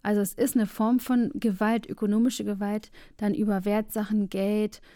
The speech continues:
zu verfügen oder vielleicht die Partnerin daran hindern, das eigene Geld zu verdienen oder, also es ist eine Form von Gewalt, diese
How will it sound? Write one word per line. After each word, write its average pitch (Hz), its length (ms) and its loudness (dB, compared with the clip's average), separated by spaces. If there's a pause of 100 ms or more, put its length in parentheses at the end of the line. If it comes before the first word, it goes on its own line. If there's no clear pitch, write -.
(100)
zu 220 140 -6
verfügen 220 560 0
oder 202 260 -2
vielleicht 196 300 -4
die 180 40 -8
Partnerin 202 600 -2
daran 196 320 -2
hindern, 208 380 2
das 190 120 -6
eigene 190 280 -2
Geld 185 180 -2
zu 196 80 -8
verdienen 220 680 0
oder, 202 300 -4 (640)
also 208 300 0
es - 140 -6
ist 247 160 0
eine 208 200 2
Form 233 300 0
von 220 200 0
Gewalt, 208 600 -2
diese 196 540 -2